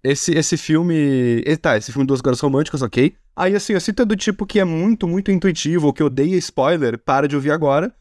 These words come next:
por causa que um deles, pra quem já assistiu, né, um filme mais famoso, é possível de dar um, dar uma spoilerada, assim, sobre o filme, que é, para de ouvir aqui se você não quiser ter um semi-spoiler de Barbie,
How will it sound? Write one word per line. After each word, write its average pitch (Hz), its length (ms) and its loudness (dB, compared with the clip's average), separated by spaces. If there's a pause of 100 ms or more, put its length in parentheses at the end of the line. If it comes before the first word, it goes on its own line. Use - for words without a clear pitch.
(200)
por 165 120 -6
causa 165 240 2
que 175 100 -10
um 202 100 0
deles, 190 560 -2 (200)
pra 165 120 -2
quem 123 140 0
já 123 100 0
assistiu, 147 320 -2
né, 185 80 2
um 156 60 0
filme 127 180 0
mais 123 220 0
famoso, 151 480 0 (480)
é 165 120 2
possível 180 540 2
de 175 180 -6
dar 165 140 4
um, 170 240 0
dar 151 120 2
uma 165 80 2
spoilerada, 156 600 0
assim, 143 220 0
sobre 143 260 0
o 143 40 0
filme, 135 360 2
que 147 220 -2
é, 151 200 2 (600)
para 113 160 2
de 110 60 0
ouvir 110 180 0
aqui 120 200 2
se - 100 -2
você 117 180 0
não 104 100 4
quiser 107 280 0
ter 107 180 0
um 104 200 2
semi-spoiler 110 680 0
de 107 140 -4
Barbie, 113 380 0